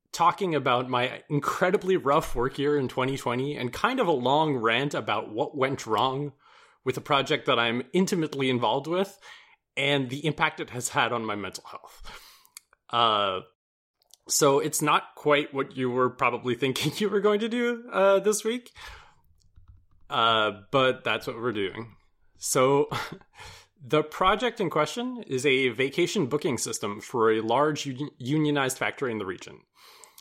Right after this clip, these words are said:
Uh, development on this project started in July of twenty eighteen. Or originally, I wasn't supposed to be the lead developer. I was supposed to be just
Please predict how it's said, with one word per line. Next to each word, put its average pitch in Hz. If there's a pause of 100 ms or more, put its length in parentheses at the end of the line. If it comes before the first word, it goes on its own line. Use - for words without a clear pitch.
(120)
Uh, 107
development 143
on 147
this 131
project 127
started 123
in 117
July 117
of 120
twenty 117
eighteen. 170 (300)
Or 127 (200)
originally, 151
I 131
wasn't 123
supposed -
to 139
be 123
the 110
lead 120
developer. 123
I 104
was 110
supposed 113
to -
be 113
just 117